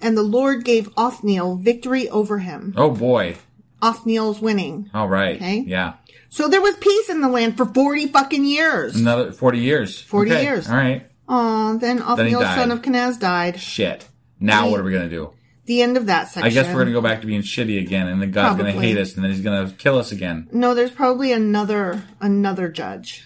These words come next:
Speaker 2: Well, but I
Speaker 1: 'Cause
Speaker 2: thought it
Speaker 1: it's
Speaker 2: was like this yo-yo thing,
Speaker 1: judges.
Speaker 2: like, where sometimes they were good, sometimes they were a bad thing.
Speaker 1: Probably.
Speaker 2: So.
Speaker 1: You're probably right.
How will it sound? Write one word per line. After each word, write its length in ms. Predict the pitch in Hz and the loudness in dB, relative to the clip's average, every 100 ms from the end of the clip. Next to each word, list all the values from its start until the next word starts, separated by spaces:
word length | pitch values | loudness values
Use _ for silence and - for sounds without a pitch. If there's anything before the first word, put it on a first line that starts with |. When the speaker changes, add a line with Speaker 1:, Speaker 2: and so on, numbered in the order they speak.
| - | -8
Speaker 2:
Well, 120 | 117 | -2
but 80 | 117 | 0
I 40 | 113 | 0
Speaker 1:
'Cause 120 | 226 | 0
Speaker 2:
thought 60 | |
it 20 | 135 | 0
Speaker 1:
it's 40 | |
Speaker 2:
was 100 | 113 | 0
like 140 | 120 - | -2 -2
this 180 | 101 - | -4 0
yo-yo 320 | 101 92 95 | 2 2 0
thing, 20 | |
Speaker 1:
judges. 280 | 101 101 85 | 0 0 -2
Speaker 2:
like, 160 | 90 | -4
where 140 | 95 95 | -4 -6
sometimes 420 | - 104 101 95 | -4 -4 -2 -2
they 60 | 95 | -4
were 100 | 87 | -4
good, 240 | 98 92 | -4 -4
sometimes 280 | 95 95 87 | -6 -4 -4
they 60 | |
were 60 | 85 | -4
a 40 | 85 | -2
bad 260 | 98 - | -4 -4
thing. 160 | 85 76 | -10 -4
Speaker 1:
Probably. 640 | 226 185 180 165 156 190 - | -2 0 -2 -6 -10 -12 -12
Speaker 2:
So. 180 | - 240 | -6 -2
Speaker 1:
You're 100 | 262 | 0
probably 440 | 277 233 214 190 | 2 2 0 -4
right. 380 | 180 151 151 | -4 -8 -12